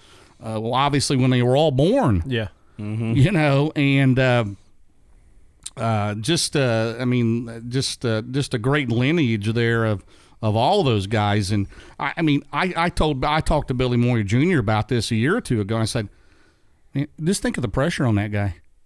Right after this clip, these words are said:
Speaker 1: When your father's won eight hundred forty features and he's six-time World one hundred winner, how, how, there's, there's no way you can live up to that." How,
Speaker 2: Yeah.
Speaker 1: how much pressure would that be on a daily basis to,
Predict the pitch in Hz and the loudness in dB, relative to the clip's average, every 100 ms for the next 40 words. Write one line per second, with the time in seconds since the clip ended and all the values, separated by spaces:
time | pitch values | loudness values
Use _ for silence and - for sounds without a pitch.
0 | _ - _ _ _ _ _ 147 156 202 | _ -20 _ _ _ _ _ 2 2 2
1 | 202 190 220 180 131 147 151 151 160 160 | 2 2 2 0 2 2 2 4 2 2
2 | 135 160 156 135 - 180 - 104 104 - | 0 0 0 0 0 -4 -2 -2 -2 -4
3 | 143 135 147 120 - - - - _ - | 0 2 2 0 -6 -18 -20 -20 _ -6
4 | 185 - 165 143 151 147 127 170 214 120 | -4 0 2 4 2 2 2 2 2 2
5 | 101 107 - _ - 147 165 - 165 - | 2 0 -4 _ -8 -4 -2 -4 -6 -6
6 | 156 175 165 196 156 156 165 156 190 233 | -2 -2 -2 -4 -2 -2 0 0 0 -2
7 | 117 104 101 95 104 101 - - - 151 | 0 0 -2 -4 -6 -6 -10 -20 -6 -2
8 | 131 160 247 254 - 214 190 190 165 160 | 0 2 2 0 -2 -2 -2 -2 -2 -2
9 | 147 151 147 117 131 143 123 98 123 156 | 0 0 0 0 -2 -2 -2 0 0 0
10 | - 117 - 117 | 0 -2 0 -2